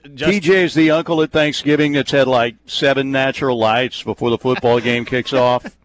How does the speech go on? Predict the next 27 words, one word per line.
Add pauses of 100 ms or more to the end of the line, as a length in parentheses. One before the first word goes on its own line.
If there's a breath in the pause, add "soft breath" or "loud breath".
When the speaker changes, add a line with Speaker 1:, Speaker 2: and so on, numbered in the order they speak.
Speaker 2:
<laughs>
and
takes
it
to
the
next
level. (460 loud breath)
Speaker 1:
Oh,
Justin
in
Newcastle
says,
"T
J
sounds
like
he
wants
to
speak
to
the
manager.
Total
Karen
moment."